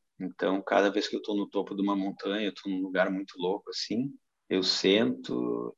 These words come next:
eu agradeço, eu fico ali naquele estado zen, tranquilo, cansado, né? Com a perna <laughs> doendo, né? Porque o cara vai, a idade vai chegando, o cara vai cansando, né?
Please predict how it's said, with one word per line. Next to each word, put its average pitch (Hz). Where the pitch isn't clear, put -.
eu 92
agradeço, 95
eu 92
fico -
ali 98
naquele 98
estado 98
zen, 101
tranquilo, 107
cansado, 110
né? 98
Com 98
a 92
perna 107
<laughs> 165
doendo, 123
né? 110
Porque 123
o -
cara 104
vai, 104
a 104
idade 104
vai 104
chegando, 110
o 120
cara 110
vai 110
cansando, 123
né? 95